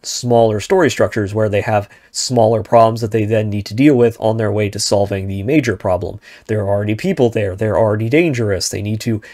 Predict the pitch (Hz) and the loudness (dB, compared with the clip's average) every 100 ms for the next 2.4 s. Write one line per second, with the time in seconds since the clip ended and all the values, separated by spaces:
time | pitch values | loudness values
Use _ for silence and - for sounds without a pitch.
0 | - - - 120 120 120 117 117 107 - | -20 -10 -2 0 0 0 -2 -2 -2 0
1 | 110 107 110 104 107 104 98 - 120 113 | 0 0 -2 -2 -4 -4 -4 0 2 4
2 | 110 104 - | 2 -4 -8